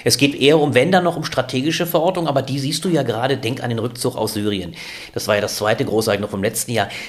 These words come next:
Das Land ist quasi den, den Russen, äh, überlassen worden, oder sagen wir es den Syrern im Zusammenspiel.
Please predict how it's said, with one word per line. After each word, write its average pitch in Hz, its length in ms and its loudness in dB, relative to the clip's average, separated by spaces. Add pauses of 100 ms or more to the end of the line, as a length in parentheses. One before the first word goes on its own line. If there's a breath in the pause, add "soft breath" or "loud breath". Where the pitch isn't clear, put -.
(440 loud breath)
Das - 200 -6
Land 98 260 -2
ist - 180 -4
quasi 104 300 -4
den, 104 220 -4
den 107 120 -2
Russen, 104 400 -2 (340 loud breath)
äh, 107 360 4 (100)
überlassen 117 480 2
worden, - 140 0
oder 80 240 -2
sagen 87 180 -4
wir 90 80 -8
es - 100 -4
den 101 160 -4
Syrern 113 320 -2
im 107 200 -6
Zusammenspiel. 107 640 -2